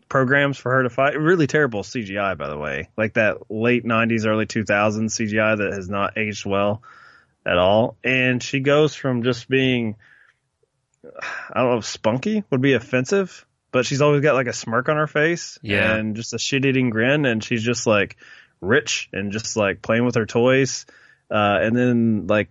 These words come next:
Speaker 1: two scenes later, the film will ask you to, like, grieve for her dead father, who we don't know,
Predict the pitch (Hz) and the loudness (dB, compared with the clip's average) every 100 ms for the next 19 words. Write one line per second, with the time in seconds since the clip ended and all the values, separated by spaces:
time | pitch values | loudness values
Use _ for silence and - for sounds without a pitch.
0 | - - 135 - 120 104 110 110 107 98 | -8 0 0 2 0 2 2 2 0 -2
1 | 117 104 78 104 104 - 98 92 92 101 | -2 0 2 0 -2 -6 -8 -8 -6 -2
2 | 87 85 82 101 104 110 104 92 - 95 | 0 0 -2 -6 -2 0 -2 -4 -6 0
3 | 90 87 85 - - 98 95 90 104 95 | 2 2 2 -2 -2 0 0 0 0 2
4 | 92 165 170 151 123 117 110 87 | 4 6 6 6 0 0 -2 -2